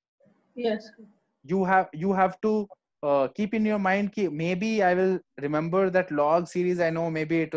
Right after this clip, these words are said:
Speaker 2: it is this. If there is an alternating sign series, it's a good hint that it could be a log series, right?
Speaker 1: Yeah.
Speaker 2: See, there is an alternating sign series. It's a chance that it could be log, right?
Speaker 1: Yes, and consecutive number.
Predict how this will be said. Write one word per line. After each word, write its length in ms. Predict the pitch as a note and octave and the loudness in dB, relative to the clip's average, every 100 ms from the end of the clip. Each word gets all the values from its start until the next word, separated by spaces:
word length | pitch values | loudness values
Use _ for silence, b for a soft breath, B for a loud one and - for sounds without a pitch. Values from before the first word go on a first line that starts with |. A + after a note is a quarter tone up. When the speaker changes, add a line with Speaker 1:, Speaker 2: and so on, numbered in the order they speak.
| - | -8
Speaker 2:
it 120 | C#3+ | -6
is 100 | C3+ | -6
this. 240 | B2 A#2 - _ _ - | -6 -6 -10 _ _ -6
If 140 | F3 | -2
there 140 | G3+ G#3 | 0 0
is 80 | |
an 100 | G#3 | 0
alternating 800 | G3+ E3+ E3 G3+ G3+ G3+ G3 A#3+ | 2 2 2 0 0 -2 -2 -2
sign 320 | A3+ G#3 A3 | -2 -2 -4
series, 420 | G#3 A3+ A#3+ C#4 - | -4 -4 -2 -4 -6
it's 160 | E3+ G3 | -6 -4
a 60 | |
good 260 | F3+ G#3 G3+ | 2 4 4
hint 300 | G3 A3+ A3 | 2 0 -2
that 140 | G3+ G3 | -2 -2
it 160 | F3+ | -2
could 180 | - F#3+ | 0 0
be 140 | F#3 A#3+ | 0 0
a 80 | |
log 340 | A3+ D#3 D#3+ E3 | 2 4 2 0
series, 380 | - B2 A2+ A2 | -6 -6 -6 -8
right? 140 | B2+ A#3 _ _ _ _ - | -10 -10 _ _ _ _ -2
Speaker 1:
Yeah. 220 | A#3 G#3+ - _ _ _ _ _ _ | 0 0 -2 _ _ _ _ _ _
Speaker 2:
See, 160 | A3+ | -2
there 160 | G#3+ G#3 | 2 2
is 80 | G3+ | 2
an 100 | G3+ | 2
alternating 680 | E3 D#3+ F#3+ F#3 F#3 G#3 G3+ | 2 2 2 0 0 -2 -2
sign 280 | F#3+ F#3 F#3+ | -2 -2 -4
series. 400 | G3+ B3 C#4 - | -6 -6 -10 -12
It's 200 | D3+ - | -14 -4
a 100 | E3 | -4
chance 380 | E3 F3 F#3+ G3 | 0 2 0 0
that 120 | G3 | 0
it 140 | F3+ F3 | 0 0
could 160 | F#3 | -2
be 120 | E3 E3 | 0 0
log, 320 | C3 A2+ G2+ - | 0 -2 -6 -10
right? 200 | B2 A#3 _ _ _ _ | -10 -10 _ _ _ _
Speaker 1:
Yes, 220 | A3+ G#3+ - - - | 0 0 -2 -16 -6
and 220 | A3+ A3+ - | -2 -2 0
consecutive 720 | A#3 A3+ A#3 A#3 A#3 A#3+ A#3 | 2 2 0 -2 -6 -6 -8
number. 320 | G#3+ G3+ F#3+ | -6 -6 -8